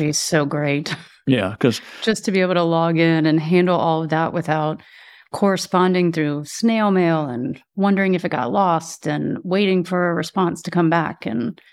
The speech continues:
Speaker 2: Or just
Speaker 1: it'll be
Speaker 2: not
Speaker 1: really
Speaker 2: even knowing where in the
Speaker 1: Yeah.
Speaker 2: world did this amount come from. I mean, this
Speaker 1: Yeah,
Speaker 2: is nothing
Speaker 1: that's
Speaker 2: that
Speaker 1: true.
Speaker 2: says,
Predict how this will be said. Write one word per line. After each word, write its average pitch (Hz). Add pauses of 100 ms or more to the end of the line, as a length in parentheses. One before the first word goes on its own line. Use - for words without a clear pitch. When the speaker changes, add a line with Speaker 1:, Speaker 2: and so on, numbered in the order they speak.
(100)
Speaker 2:
Or 214
just 196
Speaker 1:
it'll -
be 147
Speaker 2:
not 220
Speaker 1:
really 220
Speaker 2:
even 190
knowing 170 (840)
where 139
in 190
the 127
Speaker 1:
Yeah. 120
Speaker 2:
world 160
did 151
this 180
amount 180
come 269
from. - (500)
I -
mean, 123
this 180
Speaker 1:
Yeah, 170
Speaker 2:
is 151
nothing 214
Speaker 1:
that's 156
Speaker 2:
that -
Speaker 1:
true. 170
Speaker 2:
says, -